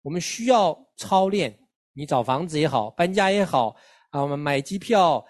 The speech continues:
啊，外出买东西，这些怎么样？我们信心的操练呢，必须要生活化，而不是宗教化。什么是宗教化呢？就你只有在教会、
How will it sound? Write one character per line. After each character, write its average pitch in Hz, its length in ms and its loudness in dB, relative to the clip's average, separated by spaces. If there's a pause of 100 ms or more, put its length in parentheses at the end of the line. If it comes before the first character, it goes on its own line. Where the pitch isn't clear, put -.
(200)
啊， 139 220 -2 (260)
外 214 160 2
出 - 120 -8
买 156 180 0
东 180 200 -4
西， 202 140 -8
这 285 160 -4
些 247 120 -2
怎 208 100 -4
么 151 60 -2
样？ 151 220 -2 (360)
我 147 200 -2
们 190 320 -4
信 262 300 -4
心 214 180 -6
的 196 80 0
操 196 340 0
练 196 280 2
呢， 120 200 -10
必 185 140 -10
须 - 220 -12
要 156 180 -2
生 180 400 -8
活 113 240 -12
化， 117 340 -4 (280)
而 131 140 -6
不 147 120 -8
是 147 160 -8
宗 143 260 -8
教 135 200 -2
化。 - 280 -18 (400)
什 147 140 -12
么 180 60 -6
是 196 100 -2
宗 185 180 -4
教 185 220 4
化 143 160 0
呢？ 120 100 -8 (400)
就 147 140 -8
你 143 240 -6
只 143 160 -10
有 156 180 0
在 143 400 0 (920)
教 214 200 2
会、 160 480 -2